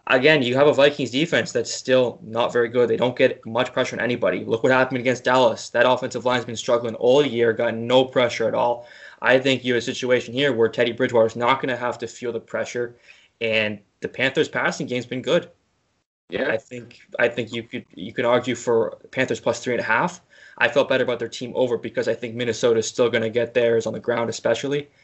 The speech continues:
Speaker 1: So I'm gonna go with the team over. Team overs have been good to me, so let's hopefully cash that one. And, uh, what else do we got? I think those are the official plays, some leans. I'm waiting on the Chargers to get to plus six. If they don't, I'll probably take it. But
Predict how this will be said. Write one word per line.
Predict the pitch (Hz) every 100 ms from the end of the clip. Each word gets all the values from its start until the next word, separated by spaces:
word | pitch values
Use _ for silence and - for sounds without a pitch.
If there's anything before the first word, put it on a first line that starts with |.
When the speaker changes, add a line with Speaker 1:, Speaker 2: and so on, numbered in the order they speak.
| _ _
Speaker 1:
So | - 120 117 - -
I'm | - 123
gonna | 127
go | 123
with |
the | 117
team | - 123
over. | 120 110 110 - -
Team | 135
overs | 131 127
have |
been | 113
good | 127 123
to | 123
me, | 117 110
so | - 113
let's | 110 -
hopefully | 120 113 117 113 113 110
cash | - 110 107
that | 120 120
one. | 117 123 123 - _ _ _ _ _ -
And, | 107 107
uh, | 107 107
what | 113
else | 120 113 -
do | 110
we | 113
got? | 120 113 -
I | 123
think | 165
those | 165
are |
the | 151
official | 131 151 151
plays, | - 143 139
some | 127 120
leans. | 131 135 127 - - -
I'm | 120
waiting | 123 156
on | 156
the | 151
Chargers | - 135 135 135
to | 131
get | 131 131
to |
plus | - 131 -
six. | - 131 - -
If | 127 120
they | 113
don't, | - 120 120
I'll | 113
probably | 120 117 117
take | - 113 123
it. | 117 - - - _
But | 120 113 -